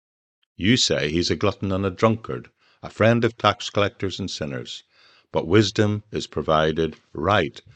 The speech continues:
by all her children." Okay, in this passage, it explores the practical aspects of John's ministry and the very different responses he gets from different groups of people. And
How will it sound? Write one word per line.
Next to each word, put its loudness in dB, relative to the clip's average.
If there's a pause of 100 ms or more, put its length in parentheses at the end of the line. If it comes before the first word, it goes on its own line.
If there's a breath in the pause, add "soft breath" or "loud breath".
(260 soft breath)
by 0
all -2
her -2
children." -10 (1700)
Okay, 4
in 2
this 0
passage, 0
it -2
explores -2
the -6
practical -2
aspects -6
of -8
John's -6
ministry -8 (400 soft breath)
and -2
the 0 (140)
very 4
different -2
responses -6
he -8
gets -6
from -12
different -12
groups -10
of -10
people. -8 (400 soft breath)
And -4